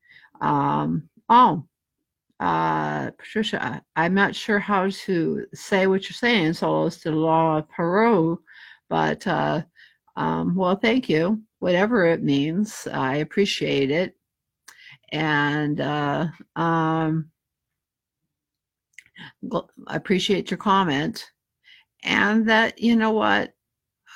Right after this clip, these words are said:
I, I like to see that everybody has an options.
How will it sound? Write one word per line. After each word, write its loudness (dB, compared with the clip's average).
I, 2
I 4
like 0
to -20
see -4
that -2
everybody 0
has -4
an -2
options. -4